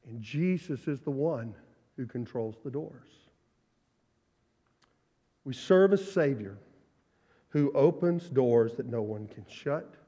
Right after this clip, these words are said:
and shuts doors no one can open. He knows your works, and he has set before you an open door.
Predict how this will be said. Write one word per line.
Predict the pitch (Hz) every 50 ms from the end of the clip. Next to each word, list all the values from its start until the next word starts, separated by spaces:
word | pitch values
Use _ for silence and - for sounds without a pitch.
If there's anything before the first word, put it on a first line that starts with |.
| _ _ _ _ _ _ _ _ _ _ _ _ _ _ _ _ _ -
and | 131 110
shuts | - - - - 160 165 160 165 - -
doors | 135 139 135 127 123 123 120 -
no | 131 120 117
one | 113 117 113 110
can | - - 123 120
open. | 120 117 117 - 110 101
He | - - - 170 170
knows | 175 170 151 135 131 127 113 98
your | 117 123
works, | 110 104 113 117 123 165 208 - - - - - - - _ _ _ _ _ _ _ - - _ _ _ _ _ _ _ _ _ _ _ _ _ _
and | 131 113
he | 135 175
has | 175 160 -
set | - - 185 - -
before | 165 156 - - 175 165
you | 160 156 175 170 156
an | 139
open | 131 131 127 - 147 151
door. | 143 156 165 151 120 110 - -